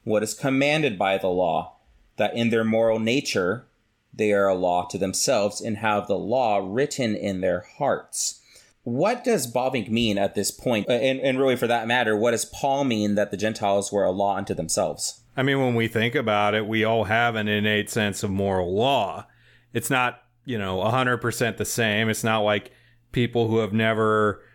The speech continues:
Speaker 2: heard the Ten Commandments can just rattle them off, but everyone has an innate sense of morality. Everyone has a conscience.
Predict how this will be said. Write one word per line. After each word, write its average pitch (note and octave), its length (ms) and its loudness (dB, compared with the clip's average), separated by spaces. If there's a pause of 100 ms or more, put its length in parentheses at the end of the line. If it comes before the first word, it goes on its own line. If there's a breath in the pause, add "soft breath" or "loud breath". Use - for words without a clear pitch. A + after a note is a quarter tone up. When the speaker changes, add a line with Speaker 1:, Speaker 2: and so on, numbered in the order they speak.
(140)
Speaker 2:
heard B2 280 0
the A#2 80 0
Ten A#2 280 0
Commandments A2 560 0
can A2+ 120 0
just G2+ 200 -2
rattle A2 340 0
them G2 180 -2
off, A2+ 360 0
but G2+ 80 -2
everyone A2+ 400 2
has A2 280 0
an G#2 100 -2
innate G2+ 360 0
sense G#2 300 -2
of F#2 120 -6
morality. G2 680 0
Everyone F#2+ 400 0
has F#2 180 -4
a F2+ 60 -8
conscience. A2+ 1040 -4